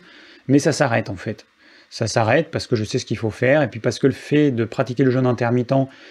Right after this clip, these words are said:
fait que je mange moins et moins souvent, et du coup j'amène moins de toxines, je fais moins marcher la machine à,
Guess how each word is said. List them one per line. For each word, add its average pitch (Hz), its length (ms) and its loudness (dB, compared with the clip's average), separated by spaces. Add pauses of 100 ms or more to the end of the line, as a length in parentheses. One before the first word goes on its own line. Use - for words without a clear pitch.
(320)
fait 156 240 2
que 127 80 2
je 120 100 0
mange 120 340 2
moins 135 680 4
et 123 80 2
moins 131 220 2
souvent, 123 460 -2 (680)
et 127 60 4
du 123 120 4
coup 170 140 2
j'amène 131 300 4
moins 135 340 4
de 117 140 2
toxines, 151 540 -2
je - 60 -4
fais 120 120 -4
moins 120 240 4
marcher 143 380 0
la 120 100 2
machine 123 480 -2
à, 98 340 -4